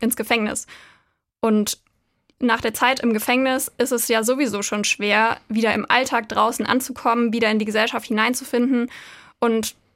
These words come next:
da hilft jetzt so eine schlechte Bezahlung nicht gerade.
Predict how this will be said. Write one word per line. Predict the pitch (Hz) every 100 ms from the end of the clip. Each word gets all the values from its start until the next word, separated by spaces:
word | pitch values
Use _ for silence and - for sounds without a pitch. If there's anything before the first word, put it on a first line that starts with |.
| _ _ _
da | 214 220
hilft | 254 269 277
jetzt | 254 240
so | 233
eine | 240 233 226
schlechte | - 233 - 247
Bezahlung | 233 254 226 240 233
nicht | 240 285
gerade. | 208 - - - -